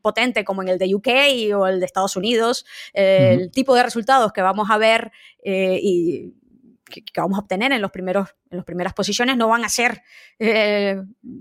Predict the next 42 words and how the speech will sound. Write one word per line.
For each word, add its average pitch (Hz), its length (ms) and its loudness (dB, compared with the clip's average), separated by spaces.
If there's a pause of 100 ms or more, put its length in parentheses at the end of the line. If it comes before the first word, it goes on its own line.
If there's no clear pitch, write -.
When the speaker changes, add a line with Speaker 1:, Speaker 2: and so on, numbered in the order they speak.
(220)
Speaker 1:
los 208 180 0
mismos 262 440 4
ni 202 500 -2 (120)
con 208 160 0
las 202 100 0
mismas 214 180 -2
características 247 640 -2
que 208 140 -4
los 202 140 -4
que 190 100 -4
vamos 220 260 0 (260)
a, 214 220 2
a 226 80 0
obtener, 220 380 -2
por 240 100 -4
ejemplo, 220 240 -4
si 208 80 -2
hacemos 214 240 -2
una 220 140 -2
búsqueda 208 500 0 (240)
en 220 160 0
Australia, 285 440 2
aunque - 160 -4
sea 302 160 -2
también 220 240 -4
en 202 80 -2
inglés, 214 460 -2
¿no? 262 160 -2 (140)
Necesariamente. 202 840 -4 (280)
Em, 226 540 0
entonces, 254 540 0
y 254 100 -6
tam-, 220 200 -2
y 233 80 -4
tampoco - 260 -4
los 220 140 0
search 190 160 -2
features 285 420 -2
van 233 140 0
a 226 40 -2
ser 208 160 -6
iguales, 277 580 0